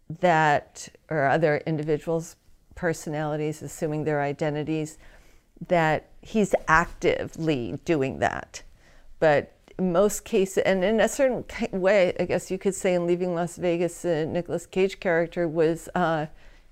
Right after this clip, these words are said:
even though he's sitting on a sofa most of the time, but he was pretty committed and actively pursuing drinking himself to death and dying, um, in Las Vegas. He was <laughs> committed to not leaving Las Vegas, I guess.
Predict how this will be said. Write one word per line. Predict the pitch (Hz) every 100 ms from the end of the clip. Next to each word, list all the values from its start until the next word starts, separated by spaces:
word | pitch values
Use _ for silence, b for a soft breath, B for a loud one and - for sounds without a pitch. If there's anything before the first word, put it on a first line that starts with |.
| - -
even | 190 190
though | 170
he's | 170
sitting | - 180 156
on | 127
a |
sofa | 143 - 180 180
most | 143 143 -
of | 160
the | 151
time, | 180 143 151
but | 160
he | -
was | 185 180
pretty | - - 190 185
committed | - 190 170 170 165 165 180
and | 143 -
actively | 156 165 - - 156 151
pursuing | - 151 - 208 190 175 151 160 151 B B B B - - 175
drinking | 170 185 208 226
himself | 175 160 - 147 156 117 - -
to | 180
death | 165 165 160
and | 156 165
dying, | 135 143 160 156 151 b b b -
um, | 165 143 -
in | - 160
Las | 156 151 147
Vegas. | 170 180 - 170
He | -
was | 180 -
<laughs> | -
committed | 190 233 208 220 -
to | 220
not | 254 214 -
leaving | 240 170 175 180 -
Las | 180 165 -
Vegas, | 170 165 - 170 -
I | -
guess. | - 101 -